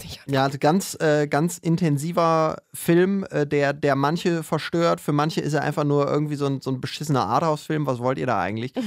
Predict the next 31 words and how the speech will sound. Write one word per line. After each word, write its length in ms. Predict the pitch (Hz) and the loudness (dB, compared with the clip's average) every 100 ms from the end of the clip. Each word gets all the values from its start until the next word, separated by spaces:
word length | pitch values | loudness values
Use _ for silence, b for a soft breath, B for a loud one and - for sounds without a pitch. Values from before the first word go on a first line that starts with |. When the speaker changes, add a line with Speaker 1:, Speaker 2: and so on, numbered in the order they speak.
| 220 | -2
Speaker 1:
<laughs> 200 | 175 143 | -4 -2
Speaker 2:
Aber 260 | 139 147 | 2 2
wenn 100 | 160 | 2
ihr 140 | 170 156 | 0 0
so 120 | 160 | 0
ein, 200 | 156 - | 0 -2
so 100 | - | -2
ein 100 | 151 | 0
bisschen 380 | 170 185 180 - - | 0 0 0 -2 -2
offen 260 | 147 175 | 0 0
seid 300 | 147 131 123 | 2 2 0
für 180 | - 139 | -4 -4
sowas, 540 | 123 117 117 147 - - | 0 2 2 0 -8 -8
äh, 260 | 135 131 131 | -2 0 0
dann, 360 | 120 127 139 | 0 0 -2
äh, 240 | 131 131 131 | -4 -4 -2
gebt 260 | 139 147 | -4 -4
euch 460 | - 135 135 - - | 0 0 0 -4 -14
Climax. 800 | - 135 123 135 123 - - - _ _ _ _ | -2 0 0 0 -2 -6 -16 -18 _ _ _ _
Äh, 220 | - 127 131 | -2 0 2
gibt's 240 | 147 - | -2 -2
gerade 240 | 143 139 - | 0 2 2
auf 120 | 127 | 2
Netflix. 720 | 123 123 - 127 123 - - | 0 -2 -4 -2 -2 -6 -8
Äh, 140 | 135 | -8
Climax, 640 | 131 - 156 147 135 - - | -8 -6 -2 -2 -2 -10 -10
C 180 | - 139 | -6 -2
L 220 | 127 - | -2 -2
I 140 | 135 | -4
M 200 | - 123 | -4 -4
A 300 | - 117 117 | -2 0 0